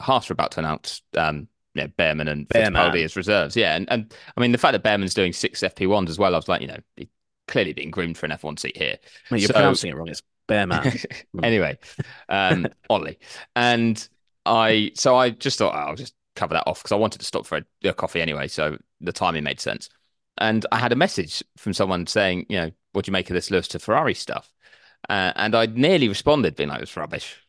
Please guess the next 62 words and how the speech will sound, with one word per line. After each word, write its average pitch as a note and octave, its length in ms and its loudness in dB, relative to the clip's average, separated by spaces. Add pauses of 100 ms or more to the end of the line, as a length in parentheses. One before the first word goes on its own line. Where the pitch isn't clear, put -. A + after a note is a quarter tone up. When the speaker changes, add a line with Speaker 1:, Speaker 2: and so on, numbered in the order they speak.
Speaker 1:
like, - 160 -4
because G2+ 340 2
we've G2+ 180 0
all F2+ 120 2
heard E2+ 200 2
it - 80 -6
before. F2 500 0 (320)
Uh, F2 280 0
you F2+ 140 -2
know, D#2+ 60 0
it's - 140 -6
been, F2 400 0 (340)
it's - 140 -4
been A2 180 2
around F2+ 300 2
a E2 40 -2
lot, F2 260 2
and G2 80 0
it - 60 -2
always G2+ 260 4
feels F#2 180 0
like E2+ 160 -4
it's - 140 -4
just - 200 -6
a F#2 40 -6
negotiating E2 640 -4
tactic, - 520 -6
either F2 240 0
from D#2+ 340 -4
the E2 80 -6
Hamilton G#2 420 -2
camp, - 420 -4 (280)
uh, E2+ 220 0
trying - 220 -4
to E2 60 -4
put - 140 -6
pressure E2+ 220 -6
on D#2 40 -6
Mercedes G2 400 0
to - 60 -16
get F#2 100 2
what F2+ 100 0
they F2+ 80 2
want, F#2+ 300 0 (300)
or G2 180 6
from F2 460 0 (220)
potentially G2+ 480 -2
the D2+ 80 -6
Ferrari B2+ 340 2
camp. E2 280 -4 (360)
Um, F#2 280 0
you F#2+ 120 -2
know, D#2 80 -6
Carlos A#2+ 360 0
is G2 80 -8
out G2 120 2
of D#2+ 60 -8
contract G2+ 400 -2
at - 60 -10
the F2+ 80 0
end F2 180 -2
of D#2+ 220 -6